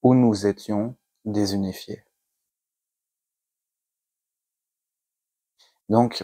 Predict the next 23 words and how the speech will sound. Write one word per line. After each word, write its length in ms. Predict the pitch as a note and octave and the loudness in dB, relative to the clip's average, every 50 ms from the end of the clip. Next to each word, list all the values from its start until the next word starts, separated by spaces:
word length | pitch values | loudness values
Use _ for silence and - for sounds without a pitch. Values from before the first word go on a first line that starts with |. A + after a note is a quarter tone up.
| - _ | -16 _
pour 400 | - - B2+ B2+ C3 B2 A2+ G#2+ | 2 4 6 8 8 6 4 2
vraiment 680 | G#2 A2 G#2+ B2 B2 B2+ C3+ D3 E3 F#3 F#3 E3 - _ _ _ _ _ _ _ _ _ _ _ _ _ _ _ _ _ _ _ _ _ _ _ _ _ _ _ _ _ _ _ _ _ _ _ _ _ _ | -4 0 0 0 2 2 2 2 2 2 -2 -4 -8 _ _ _ _ _ _ _ _ _ _ _ _ _ _ _ _ _ _ _ _ _ _ _ _ _ _ _ _ _ _ _ _ _ _ _ _ _ _
que 100 | _ A#2 A2 | _ 2 2
cette 280 | - - A#2 A2 - - | 4 2 2 2 2 -2
unité, 840 | - B2+ B2 B2 A#2 A#2 A2 - _ - D3+ D#3 D#3+ D#3 D3 B2 - | 0 2 2 4 4 2 2 0 _ 2 4 6 6 6 4 4 2
elle 200 | - G#2+ G#2+ G#2+ | 0 0 0 0
se 180 | G2+ - - A#2+ | 0 -2 -2 0
recrée 760 | A2+ G#2+ G2+ F#2+ G#2+ A2+ A#2+ A#2+ - - - - A2 G#2 G2 F#2+ - - | 0 0 0 0 2 2 2 2 0 -6 -6 -4 -2 -2 -2 -4 -6 -8
en 180 | F#2+ F#2+ F#2+ F#2+ | -8 -8 -6 -6
nous, 420 | F#2+ G2 F#2+ F#2+ A#2 D3 G3 - _ _ _ _ _ _ _ _ _ _ _ _ _ _ _ _ _ _ _ _ _ _ _ _ _ _ _ | -6 -6 -6 -6 -6 -8 -10 -12 _ _ _ _ _ _ _ _ _ _ _ _ _ _ _ _ _ _ _ _ _ _ _ _ _ _ _
il 180 | B2 B2 B2+ B2 | 2 2 4 4
y 120 | B2 B2 | 4 4
a 100 | B2 C#3 | 4 6
le 120 | D3 C#3 C3 | 4 4 2
processus 840 | - - A2+ A#2 - - G#2+ - - - B2 C3 - - - - _ _ _ _ _ _ _ _ | 4 4 4 4 4 -2 -6 -8 -4 -4 -4 -4 -4 -6 -10 -16 _ _ _ _ _ _ _ _
<clears throat> 380 | - A#3 - - F#3 G3 - - | 2 2 4 4 2 2 4 4
intérieur 480 | D#3 D3 - - B2+ B2 B2+ C3 C#3+ C#3+ | 2 2 6 6 6 8 8 6 4 4
de 100 | A#2 A#2+ | 4 0
mise 260 | A#2+ C3 C#3 C3+ C#3+ | 0 0 -2 -2 -2
en 120 | C#3+ C#3 | -2 -2
évidence 640 | C3+ B2 A2+ B2 A#2 A#2+ A#2+ C3+ C#3+ - - - - _ _ _ _ _ _ _ _ _ _ _ _ _ _ _ _ _ _ _ _ _ _ _ _ _ _ _ _ | -2 -2 -4 -4 -4 -4 -8 -8 -8 -14 -16 -16 -18 _ _ _ _ _ _ _ _ _ _ _ _ _ _ _ _ _ _ _ _ _ _ _ _ _ _ _ _
de 120 | B2 A#2 B2 | 2 2 2
tous 540 | A#2+ - - - D3 D3 C#3+ C#3+ C#3 - | 2 0 2 4 6 6 6 4 2 -2